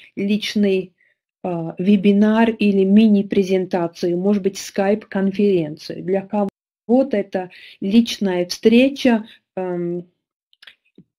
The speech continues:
или действительно по, эм, по одному человеку, по личным, совсем личной встрече, или организовать небольшие кружки, то есть какие-то,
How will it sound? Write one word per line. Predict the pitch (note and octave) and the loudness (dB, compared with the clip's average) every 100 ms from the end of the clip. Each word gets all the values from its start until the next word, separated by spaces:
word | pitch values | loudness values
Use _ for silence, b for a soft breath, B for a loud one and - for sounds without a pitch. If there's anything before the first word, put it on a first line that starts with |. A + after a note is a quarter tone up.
| _ - | _ 4
или | A#3 A#3 | 4 6
действительно | G#3+ G#3+ A#3+ A3+ G#3 F#3+ F3+ | 2 0 0 2 0 0 -2
по, | F3+ A3 G#3+ F#3 F3+ | -4 0 2 4 2
эм, | F3+ G3 F#3 F3+ F3 F3 - D#3+ _ _ _ _ _ _ _ _ _ | -2 -4 -4 -4 -6 -8 -14 -20 _ _ _ _ _ _ _ _ _
по | G#3 F#3+ | 0 2
одному | F3+ G3+ G#3 C#4 | 4 4 6 4
человеку, | C#4+ A#3+ G#3+ F#3+ F#3 - F#3 | 2 -2 0 0 -2 -4 -6
по | - G3+ | 0 2
личным, | G#3 - F#3+ F3 | 0 -2 -4 -2
совсем | G#3 G3+ - F#3+ F3 | -2 -4 -2 -2 0
личной | F#3+ G#3 - - E3+ | 0 -2 -4 -8 -6
встрече, | E3 - F3 E3+ E3 - B B | -6 -8 -6 -6 -8 -14 B B
или | - C4 B3+ | 2 4 4
организовать | - F#3+ F#3+ F#3+ F#3 F#3+ G#3+ A#3+ - | 2 0 2 0 2 0 0 -2 -2
небольшие | G3 F3+ F3+ - A3+ | -4 -2 -4 -4 -4
кружки, | - F#3+ F#3+ - F3 D#3 | -4 -8 -6 -4 -2 -2
то | E3+ | -4
есть | F3 - | -6 -8
какие-то, | F#3 G3 F#3+ F#3+ F3 | -12 -10 -8 -6 -8